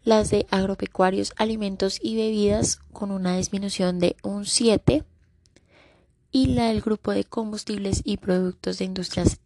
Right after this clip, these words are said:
extractivas cayeron en cerca de un cincuenta y nueve por ciento. Los principales países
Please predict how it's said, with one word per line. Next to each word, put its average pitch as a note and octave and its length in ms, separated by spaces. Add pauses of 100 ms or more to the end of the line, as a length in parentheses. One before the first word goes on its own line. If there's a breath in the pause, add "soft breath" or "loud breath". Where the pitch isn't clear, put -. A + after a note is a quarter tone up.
extractivas F3 960
cayeron F#3 640
en F#3 260 (140)
cerca - 520
de F3 160
un D#3+ 180
cincuenta E3 600
y E3 60
nueve D#3 540
por D#3+ 200
ciento. - 520 (800 loud breath)
Los G#3 180
principales G3 560
países G3+ 460